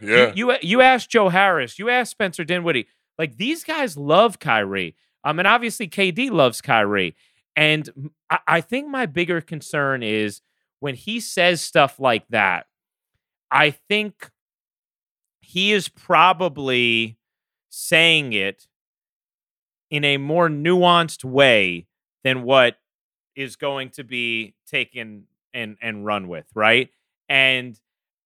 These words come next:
Speaker 2: he, for whatever reason, he is a, he's a hot button guy with the media. You know, he's become
Speaker 1: Why, though? I,
Speaker 2: I,
Speaker 1: I
Speaker 2: I don't
Speaker 1: wonder
Speaker 2: know.
Speaker 1: why.
Speaker 2: I,
Speaker 1: I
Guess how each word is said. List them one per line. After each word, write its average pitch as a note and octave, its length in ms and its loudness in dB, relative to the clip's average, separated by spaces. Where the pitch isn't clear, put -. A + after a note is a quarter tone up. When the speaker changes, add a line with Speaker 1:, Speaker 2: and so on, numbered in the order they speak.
Speaker 2:
he, F3+ 540 -2
for E3 220 -4
whatever D#3 380 2
reason, D3 420 0
he D#3+ 300 -4
is F#3 100 -2
a, D3+ 120 4
he's D#3 280 -6
a D#3+ 120 4
hot - 380 -2
button C3+ 420 -2
guy A2+ 500 2
with G2+ 180 -10
the A#2 60 -10
media. G2+ 520 -6
You G2 120 -10
know, G#2 180 -2
he's B2+ 180 -6
become B2+ 380 -6
Speaker 1:
Why, F#3+ 520 6
though? C3 220 6
I, A#2+ 160 8
Speaker 2:
I, - 20 6
Speaker 1:
I E3+ 160 6
Speaker 2:
I F#3+ 40 8
don't A#3 140 8
Speaker 1:
wonder G3+ 120 6
Speaker 2:
know. F#3+ 120 6
Speaker 1:
why. F3+ 500 4
Speaker 2:
I, D#3 80 -4
Speaker 1:
I D#3 40 -8